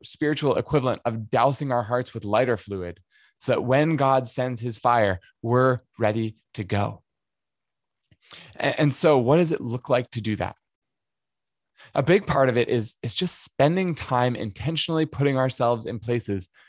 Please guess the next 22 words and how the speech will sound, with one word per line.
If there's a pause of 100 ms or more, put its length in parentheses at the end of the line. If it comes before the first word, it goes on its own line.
(280)
where
we're
able
to
see
the
beauty
of
Jesus. (1200)
Remember,
our
hearts (540)
draw
us
towards
what
we
believe
is
beautiful
and
lovely.